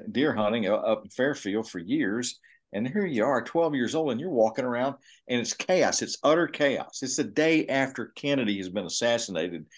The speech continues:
These reporters just running crazy, cigarette smoke when everybody was smoking in those days, throwing film cans, trying to get film processed and on the air." And he said, "You're as cool as a cucumber asking questions." You know what? Three guys, Eddie Barker,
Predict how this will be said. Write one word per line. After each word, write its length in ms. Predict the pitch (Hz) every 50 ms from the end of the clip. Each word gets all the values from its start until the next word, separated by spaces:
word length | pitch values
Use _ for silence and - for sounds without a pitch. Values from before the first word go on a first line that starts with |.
| - - - -
These 160 | 147 143 110
reporters 440 | 113 104 107 - 143 139 117 107 90
just 200 | 92 98 - -
running 240 | 113 110 104 101 95
crazy, 360 | - - 117 110 104 98 101
cigarette 520 | 90 - - - 151 120 113 120 117 - -
smoke 420 | - - 113 101 104 101 - - _
when 280 | - 120 107 104 98 - 110
everybody 340 | 117 113 98 101 101 98
was 140 | 85 - -
smoking 340 | - 104 101 104 104 107 101
in 80 | 95 92
those 200 | 98 98 87 87
days, 340 | 98 95 98 95 - - _ - - - _ _ _ _ -
throwing 240 | 123 127 123 120 117
film 300 | 117 123 113 113 113 110
cans, 400 | - 120 113 113 110 110 107 -
trying 180 | - 113 110
to 60 | 104
get 240 | 104 107 104 - -
film 220 | - 120 110 110 104
processed 580 | 107 107 107 107 107 - 110 104 104 104 -
and 60 | 92 98
on 100 | 98 95
the 120 | 98 95 98
air." 180 | 98 98 98 - _ _ _ _ _ _ _ _ -
And 80 | 101
he 80 | 117 127
said, 220 | 123 117 120 110
"You're 100 | 131 160
as 140 | 156 - -
cool 220 | - - 143 131 123
as 100 | 110 101
a 40 |
cucumber 540 | 95 - 139 139 131 - 110 104 107 107 78
asking 320 | 98 113 117 - - 98 85
questions." 540 | - 123 123 135 - - 117 113 - - _ _ _ _ _ _ _ _ _ _ _ _ -
You 80 | - 123
know 60 | 135
what? 220 | 143 156 - - - _ _ _ _ _ _ _ _ _ - -
Three 200 | 123 147 160 143
guys, 340 | 135 113 78 - - - -
Eddie 200 | - 120 143 156
Barker, 500 | 117 123 120 117 113 - 123 113 110 -